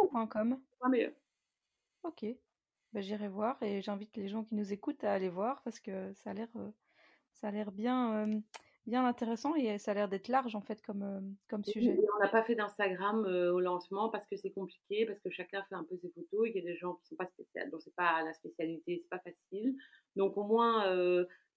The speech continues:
Speaker 2: pour, heu, pour le blog et pour la newsletter, bah, heu, j'arrive à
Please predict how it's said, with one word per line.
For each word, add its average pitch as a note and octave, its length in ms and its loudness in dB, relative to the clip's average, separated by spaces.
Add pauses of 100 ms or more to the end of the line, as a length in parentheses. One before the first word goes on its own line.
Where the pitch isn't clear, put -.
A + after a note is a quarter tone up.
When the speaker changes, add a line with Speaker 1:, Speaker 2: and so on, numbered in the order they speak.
Speaker 2:
pour, F#3 280 0
heu, D#3 1080 -2 (1120)
pour E3+ 200 -8
le D#3 220 -6 (100)
blog E3 400 0
et D3+ 380 0
pour D3+ 140 -12
la D3+ 200 2
newsletter, D#3 640 -2
bah, C#3+ 80 -10 (140)
heu, C#3+ 140 -20 (140)
j'arrive D3+ 280 -12
à D3 60 -8